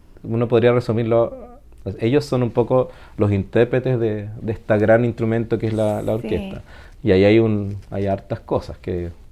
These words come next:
Speaker 1: que hacer, no solo mover las manos y marcarlos, que uno lo, es lo que ve, uno que les marca el tiempo, ¿cierto? Y en esa marcada de tiempo, o sea, ellos, ellos van contando de alguna manera con las manos, lo pueden hacer más ligado o más staccato o más fuerte o más,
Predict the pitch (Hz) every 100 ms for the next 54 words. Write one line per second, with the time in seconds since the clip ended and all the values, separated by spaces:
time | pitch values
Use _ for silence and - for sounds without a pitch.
0 | - - - 87 90 90 - 104 110 107
1 | 101 101 104 107 101 110 123 113 107 110
2 | 107 120 - 110 113 110 104 110 110 101
3 | 123 101 98 101 98 98 92 98 101 -
4 | 90 - 98 92 - 104 143 - - -
5 | - - 104 104 110 107 101 104 110 104
6 | 117 120 123 151 190 - - - - 110
7 | 110 113 113 104 104 104 95 92 156 107
8 | 95 98 95 95 98 95 95 110 98 147
9 | - - - - 104 110 107 101 110 110
10 | - - - 98 101 98 98 95 95 101
11 | 123 135 - 107 104 107 - 104 117 117
12 | - 135 107 104 104 92 - 120 127 -
13 | 127 117 107 101